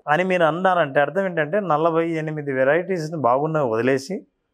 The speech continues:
Speaker 2: ఉన్న రెండు వెరైటీస్ గురించి మాట్లాడారంటే బ్రెయిన్ ఏమనుకుంటుందంటే, "ఓహో, వీడు, because this fellow is talking about these two, he is interested in these areas."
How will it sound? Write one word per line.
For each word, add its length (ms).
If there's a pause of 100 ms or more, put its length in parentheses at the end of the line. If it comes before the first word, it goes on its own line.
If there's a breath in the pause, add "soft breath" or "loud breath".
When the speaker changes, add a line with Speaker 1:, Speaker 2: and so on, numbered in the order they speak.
(160)
Speaker 2:
ఉన్న 220
రెండు 260
వెరైటీస్ 420
గురించి 340
మాట్లాడారంటే 840
బ్రెయిన్ 420
ఏమనుకుంటుందంటే, 880 (300)
"ఓహో, 200
వీడు, 300
because 300 (1000)
this 100 (100)
fellow 240
is 40
talking 480
about 140
these 400
two, 140 (920)
he 120
is 140
interested 540
in 120
these 380
areas." 220